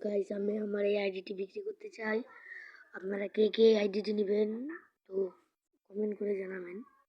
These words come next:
তো আমি আইডিটির সব কিছু দেখাচ্ছি আপনাদের। দেখুন,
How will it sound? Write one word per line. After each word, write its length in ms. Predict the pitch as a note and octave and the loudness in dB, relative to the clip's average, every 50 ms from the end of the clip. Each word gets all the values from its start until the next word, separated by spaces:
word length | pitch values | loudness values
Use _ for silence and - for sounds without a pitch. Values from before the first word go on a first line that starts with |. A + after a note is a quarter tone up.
| _ _ _ _ _ _ _ _ _ _ _ _ _ _ _ _ _ _ _ _ _ _ _ | _ _ _ _ _ _ _ _ _ _ _ _ _ _ _ _ _ _ _ _ _ _ _
তো 60 | - G3+ G#3 G#3 | -2 0 0 2
আমি 120 | G3+ G#3 G#3 G#3 | 2 2 2 0
আইডিটির 440 | G#3 F#3+ F3+ G#3+ G3 A3 A3 A3 G#3 - - | 0 -2 -4 -4 -4 -2 -2 -2 -4 -6 -10
সব 120 | G3 G3 _ - | -12 -14 _ -18
কিছু 160 | - - - G3+ F#3 | -18 -14 -10 -10 -8
দেখাচ্ছি 300 | F#3 F3+ G3+ F#3+ - G#3+ F#3+ | -8 -8 -10 -10 -10 -12 -12
আপনাদের। 360 | F#3 F3+ F3+ F3 F3+ F#3 F#3 F#3 - _ _ _ _ _ _ _ _ _ - - - - - - _ _ _ _ _ _ _ _ _ _ _ _ _ _ _ _ _ _ _ _ _ - | -12 -12 -16 -16 -16 -16 -16 -18 -20 _ _ _ _ _ _ _ _ _ -16 -12 -10 -8 -8 -10 _ _ _ _ _ _ _ _ _ _ _ _ _ _ _ _ _ _ _ _ _ -10
দেখুন, 380 | G3+ G3+ F#3+ - - F3 F3+ | -8 -8 -8 -8 -10 -10 -10